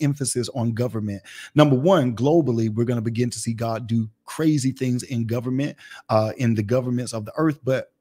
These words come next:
personally and individually, it's time for us to get our government together. If we want God to do great things in our life, if we want to have purpose and destiny, accomplishment,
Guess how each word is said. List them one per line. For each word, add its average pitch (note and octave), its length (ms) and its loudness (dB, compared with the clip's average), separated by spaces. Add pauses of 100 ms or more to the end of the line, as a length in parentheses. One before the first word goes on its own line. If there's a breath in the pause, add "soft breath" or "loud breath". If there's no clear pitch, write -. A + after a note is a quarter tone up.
(100)
personally B2 640 0
and A2+ 100 -6
individually, A2+ 760 0 (240 soft breath)
it's A2+ 80 -6
time C#3+ 220 0
for - 140 -12
us B2+ 120 -2
to - 80 -6
get A#2 160 -2
our A2 160 -4
government A2 500 -6
together. G#2 460 -12
If G#2 180 -8
we C3+ 120 6
want F3 260 2
God C#3 260 -2
to - 60 -10
do B2 140 -2
great B2+ 320 -2
things D3 200 0
in D#3 100 -2
our D3+ 120 0
life, A2+ 260 -6 (320 loud breath)
if A#2+ 120 2
we C3 100 6
want D#3 240 2
to B2 60 -8
have G#2+ 260 -8
purpose D3+ 500 -4
and F#2+ 180 -16
destiny, A2 480 -6
accomplishment, A#2 720 -6